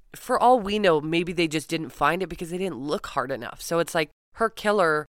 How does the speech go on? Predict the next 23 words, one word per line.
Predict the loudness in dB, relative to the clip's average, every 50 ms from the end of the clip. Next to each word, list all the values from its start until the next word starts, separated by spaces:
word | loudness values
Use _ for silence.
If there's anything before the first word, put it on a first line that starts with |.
| _ -8
could | -4 -2
have | -2 0 0
been | 0 -2 -2
caught | -2 2 6 6 6 6 6
by | 4 2 2
now, | 2 2 2 2 2
and | 0 -2 -6 -8
he's | -6 -8 -8 -6 -2
not, | 2 4 4 4 4 2 0
and | -4 -6 -6 -6 -8 -10 -12 -12
maybe | -8 -4 0 0 0 0 0 -2 -2
it's | -2 -4 -4
because | -8 -8 -6 -4 -4 -2 -2
of | -4 -6 -4
their | -2 -2 -2 -2
bad | -2 -2 0 0 2 0 0 -2
police | -6 -6 -6 -6 -6 -6
work, | -4 -4 -4 -4 -4
and | -6 -6 -6 -8 -12 -14 -12
maybe | -10 -8 -6 -4 -4
it's | -4 -6 -6 -6
not, | -2 0 2 2 2 2 0 -2
but | -4 -4 -4 -4